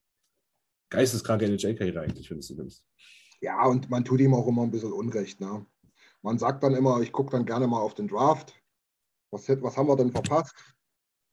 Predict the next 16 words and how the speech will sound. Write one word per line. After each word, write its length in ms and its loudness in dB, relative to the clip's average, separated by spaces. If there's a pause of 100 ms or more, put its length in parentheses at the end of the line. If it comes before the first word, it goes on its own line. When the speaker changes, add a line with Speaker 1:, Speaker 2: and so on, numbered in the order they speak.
(120)
Speaker 2:
A, 400 4 (440)
so 180 0
viel 260 4
nicht 320 0
wie 160 -4
in 100 -4
anderen 300 0
Jahren, 340 -2 (120)
da 80 -10
gebe 140 -4
ich 120 -12
Björn 200 4
recht. 340 0 (1080)
Äh, 200 8
und 260 2
B, 360 4